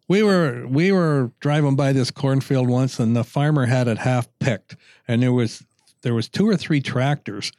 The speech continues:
pulling combines. It was, they didn't drive 'em, they pulled 'em, and they were going through the corn, and the ducks were landing where they'd already picked it.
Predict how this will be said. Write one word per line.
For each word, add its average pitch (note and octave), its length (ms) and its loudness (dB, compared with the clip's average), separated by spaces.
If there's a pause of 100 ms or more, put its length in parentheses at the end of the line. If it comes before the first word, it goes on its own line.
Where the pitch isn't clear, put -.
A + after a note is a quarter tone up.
(500)
pulling C#3+ 300 2
combines. B2 680 0
It B2 60 -2
was, D3 200 0
they C#3 120 0
didn't F3 200 2
drive C3+ 340 0
'em, G2+ 160 0
they G#2+ 100 0
pulled C3+ 320 -2
'em, G#2+ 160 -8 (460)
and B2+ 420 2
they C#3 200 0
were A#2+ 420 0 (200)
going D#3 280 0
through D3+ 220 0
the C3 80 0
corn, A2+ 520 -2 (440)
and C3+ 520 0 (180)
the C3 160 -4
ducks F3+ 340 -2
were C#3 100 0
landing D3 380 2
where B2+ 120 2
they'd A#2+ 140 0
already B2+ 260 0
picked F3+ 340 -2
it. G2+ 100 -8